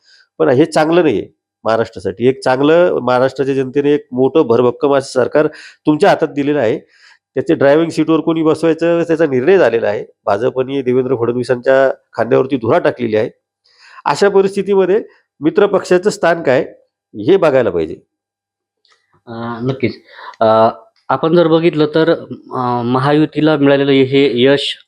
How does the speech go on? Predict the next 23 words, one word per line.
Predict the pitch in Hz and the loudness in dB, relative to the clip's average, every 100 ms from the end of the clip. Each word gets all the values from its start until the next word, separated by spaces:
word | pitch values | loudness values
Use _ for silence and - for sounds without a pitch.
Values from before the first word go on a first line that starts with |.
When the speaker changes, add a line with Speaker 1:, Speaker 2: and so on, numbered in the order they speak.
| - | -4
Speaker 2:
अनपेक्षित | 135 170 185 - - 190 | 0 0 0 -4 -2 0
आहे | 143 131 135 101 - | 0 0 0 -2 -2
असं | 117 - | -4 0
म्हटलं | 139 135 135 | 0 0 0
जातं. | 131 120 113 131 - - _ - | 0 0 -2 -2 -8 -20 _ -4
मात्र | 123 - 165 127 151 _ _ | -2 0 0 0 -4 _ _
यामध्ये | 117 143 170 170 180 | -2 0 2 2 2
अजित | 131 139 196 - | 2 0 -2 -2
पवारांच्या | 175 170 175 175 185 | 0 2 2 0 -2
किती | 180 180 - 185 | -4 -4 -4 0
जागा | 165 151 | 0 2
येतील | 156 - 131 127 | 0 0 0 2
याबद्दलही | 143 156 156 165 165 | 2 2 2 2 2
मोठी | 165 147 156 | 0 -2 -2
चर्चा | 156 139 - | -2 -4 -2
झाली | 123 117 123 - _ _ - - | -2 -2 -2 -6 _ _ -12 -4
आणि | 117 151 160 - | 2 4 2 0
अजित | 127 160 165 - | -2 -2 -2 0
पवारांचे | 131 135 131 131 139 143 143 - _ _ - | 2 2 0 -2 -4 -4 -4 -12 _ _ -6
एक्केचाळीस | 147 - 214 180 170 170 - - - - | -6 -2 -2 2 2 0 -4 -16 -20 -6
उमेदवार | 135 139 139 143 131 | 0 0 2 0 2
निवडून | 127 139 143 | 2 4 2
आले. | 107 95 | 0 -2